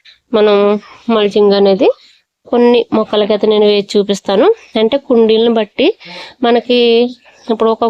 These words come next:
కుండీ ఉన్నదంటే తేమగా ఉంటది, ఒక కుండీ అయితే మరి వెంటనే మనం వేసిన వాటర్ అంతా ఆరిపోయి చాలా అది చమాయింపు ఉండదు కదండి. అలాంటి వాటికి నేను వేసి చూపిస్తాను. అంటే మట్టి ప్రదేశంలో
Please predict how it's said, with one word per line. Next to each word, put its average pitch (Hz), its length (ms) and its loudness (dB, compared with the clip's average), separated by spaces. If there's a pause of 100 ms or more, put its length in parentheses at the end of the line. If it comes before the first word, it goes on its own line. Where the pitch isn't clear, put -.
కుండీ 220 260 2
ఉన్నదంటే 226 460 0
తేమగా 220 440 0
ఉంటది, 220 340 0 (600)
ఒక 240 240 -2
కుండీ 240 360 2
అయితే 233 200 0 (100)
మరి 247 200 0 (540)
వెంటనే 240 380 0 (120)
మనం 247 200 2
వేసిన 233 340 -2
వాటర్ 226 280 -4 (600)
అంతా 220 200 -2 (100)
ఆరిపోయి 226 380 0 (180)
చాలా 233 240 0 (440)
అది 226 200 0 (100)
చమాయింపు 226 460 0
ఉండదు 214 260 0
కదండి. 214 320 0 (760)
అలాంటి 214 460 0
వాటికి 202 500 -2 (680)
నేను 214 240 2 (180)
వేసి 202 260 0 (100)
చూపిస్తాను. 196 580 -2 (520)
అంటే 214 260 -2
మట్టి 220 380 -4
ప్రదేశంలో 226 480 2